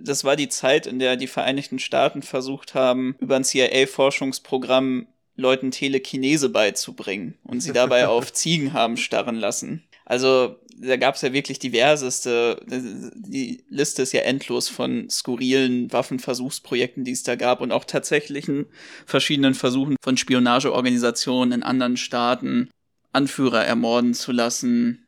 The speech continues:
Speaker 2: Ganze, ganze Staaten zu stürzen, ne? Und ganze so Regime-Changes herbeizuführen. Und da befinden wir uns auch eben in der Zeit der, des Ausbaus,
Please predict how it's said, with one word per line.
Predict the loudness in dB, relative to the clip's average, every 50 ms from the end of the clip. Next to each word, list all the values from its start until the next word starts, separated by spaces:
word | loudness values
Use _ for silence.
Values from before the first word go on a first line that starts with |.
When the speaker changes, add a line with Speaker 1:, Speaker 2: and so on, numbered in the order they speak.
| _ _ -4
Speaker 2:
Ganze, | -2 -2 -2 0 -2 -4 -4 -2 -4
ganze | -4 -4 -6 -8
Staaten | -2 2 2 2 2 0 -4 -10
zu | -12 -14 -14
stürzen, | -16 -12 -6 -6 -6 -6 -6 -8 -14 -14 -14 -14
ne? | -12 -10 -10
Und | -10 -10 -8 -6
ganze | -4 -4 -4 -4 -6 -4 0 0 2 2 2 0
so | -2 -2 0
Regime-Changes | 0 0 0 -2 -4 -4 -4 -6 -4 -4 -2 -2 -2 -2 -4 -8 -8 -8 -6 -6
herbeizuführen. | -8 -6 -4 -4 -2 -2 -4 -6 -10 -16 -10 -6 -4 -4 -2 -4
Und | -6 -8 -10 -6 0
da | 0 0
befinden | 0 0 -2 -2 -2 2 2
wir | 2
uns | 2 2 2 0
auch | 0 0
eben | 2 2 2 2 2 0
in | 2
der | 2 2 2
Zeit | 0 -2 0 2 2 2 2 2
der, | 2 0 0 -2
des | -4 -6 -8 -8 -4
Ausbaus, | 2 2 2 2 2 0 0 2 4 4 4 2 2 -2 -8 -10 -10